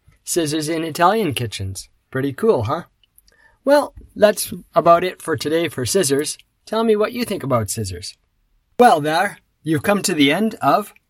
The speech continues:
another episode of the Les Paris Podcast. Today, episode two hundred twenty-four was about scissors. Be sure to come again tomorrow and get more listening practice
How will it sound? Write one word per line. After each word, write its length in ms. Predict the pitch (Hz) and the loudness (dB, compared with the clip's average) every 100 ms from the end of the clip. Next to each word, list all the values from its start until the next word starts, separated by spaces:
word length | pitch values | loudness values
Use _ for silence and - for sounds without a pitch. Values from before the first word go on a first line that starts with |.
| _ | _
another 380 | 135 147 170 165 | -2 0 2 2
episode 460 | 139 170 180 185 | 2 -2 -2 0
of 100 | 156 | 0
the 80 | 110 | -2
Les 220 | 110 104 | -2 -4
Paris 260 | - 127 117 | -6 -6 -6
Podcast. 640 | - 196 151 87 - - _ _ _ _ _ _ | -4 -4 -4 -10 -10 -16 _ _ _ _ _ _
Today, 420 | - 143 180 226 190 | -2 2 4 2 2
episode 540 | 170 180 - 220 226 _ _ _ | -2 0 0 0 0 _ _ _
two 160 | - 185 | -8 -6
hundred 260 | 165 175 - | -4 -6 -4
twenty-four 420 | 165 156 165 165 | -4 -2 -2 -2
was 180 | 170 165 | -2 -4
about 300 | 160 131 131 | -2 -2 -2
scissors. 500 | - 175 123 87 - _ _ _ _ _ _ _ | -4 -2 -4 -6 -12 _ _ _ _ _ _ _
Be 140 | 131 117 | -4 -2
sure 280 | - 277 | -2 -2
to 80 | 247 | -2
come 220 | 208 180 | -2 -2
again 240 | 170 151 139 | 2 0 0
tomorrow 480 | 131 165 156 98 - _ _ | -2 0 0 -2 -8 _ _
and 160 | 123 123 | -6 -2
get 180 | 190 | -2
more 200 | 196 202 | 0 0
listening 400 | 202 208 202 156 | 0 -2 -2 -4
practice 500 | 113 123 101 107 - | -2 -2 -4 -6 -10